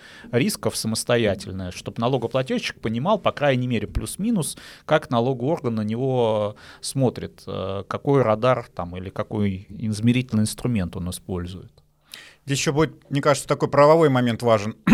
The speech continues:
Speaker 2: Хорошо, предположим, внедряет этот рискоориентированный подход. И вот в какое-то предприятие общепита вдруг пришла проверка.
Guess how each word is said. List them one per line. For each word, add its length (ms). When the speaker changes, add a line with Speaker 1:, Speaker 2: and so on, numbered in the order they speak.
Speaker 2:
Хорошо, 300
предположим, 560
внедряет 480
этот 160
рискоориентированный 680
подход. 480
И 40
вот 180
в 40
какое-то 380
предприятие 500
общепита 640
вдруг 280
пришла 280
проверка. 640